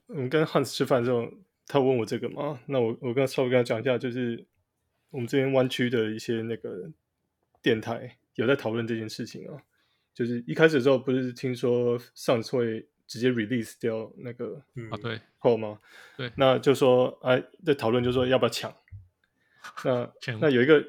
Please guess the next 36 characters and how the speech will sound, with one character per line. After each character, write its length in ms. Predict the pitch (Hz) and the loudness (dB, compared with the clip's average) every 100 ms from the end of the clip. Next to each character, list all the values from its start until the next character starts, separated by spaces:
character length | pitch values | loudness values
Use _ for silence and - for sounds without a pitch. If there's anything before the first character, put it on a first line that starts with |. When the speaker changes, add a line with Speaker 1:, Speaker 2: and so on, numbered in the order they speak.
| - | -2
Speaker 1:
有 100 | 131 | 2
一 40 | |
个 120 | 139 147 | 4 6
host 320 | 160 139 123 | 6 4 4
就， 200 | 139 127 - _ | -2 -2 -6 _
就 120 | 143 123 | -2 0
呛 260 | - 131 | 2 0
那 80 | 117 | 0
个 240 | 113 107 113 | -4 -6 -8
球 180 | - | -8
迷 220 | 110 110 107 | -8 -10 -12
啊， 60 | |
就 100 | 107 | -10
说， 340 | 120 117 113 - _ _ _ _ - - _ _ - | -8 -6 -8 -10 _ _ _ _ -20 -20 _ _ -8
你 80 | 113 | 2
知 60 | |
道 100 | 143 | 4
吗？ 200 | 120 117 | 4 0
我 140 | 131 135 | 0 2
们 40 | |
每， 180 | 139 110 - | 2 2 -4
每 280 | 175 143 127 | -14 -6 -4
次 140 | 117 170 | 0 0
听 260 | - 165 | 2 2
你 40 | 135 | 2
们 100 | 123 | 0
球 140 | 127 | 0
迷 160 | 120 120 | 0 0
说 100 | 139 | -2
什 80 | |
么 160 | 123 113 | -2 -6
啊， 360 | 131 143 139 123 - - - | -2 0 0 -2 -8 -16 -16
那 180 | 196 143 | -10 -6
个 420 | 127 117 113 117 | -2 -2 -2 -6
Curry 340 | 139 - 156 139 | -8 0 2 2
的 320 | 120 113 113 | 0 -2 -4